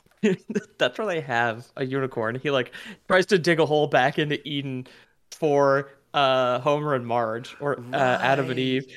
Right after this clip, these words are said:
Speaker 1: and he, like, dies of exhaustion, and Flanders is just like, "Oh no, my unicorn! Oh, what have they done?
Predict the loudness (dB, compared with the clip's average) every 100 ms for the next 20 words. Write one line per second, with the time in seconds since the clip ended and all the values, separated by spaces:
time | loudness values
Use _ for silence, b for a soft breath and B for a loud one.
0 | B -2 4 6 6 4 0 -2 2 4
1 | 4 2 2 0 0 2 2 -2 -6 -8
2 | -8 -6 -4 -4 -6 -6 -10 -8 -6 -8
3 | -6 0 2 4 4 2 2 -2 0 0
4 | 0 2 0 2 -2 -2 2 2 2 -2
5 | -4 -4 0 0 0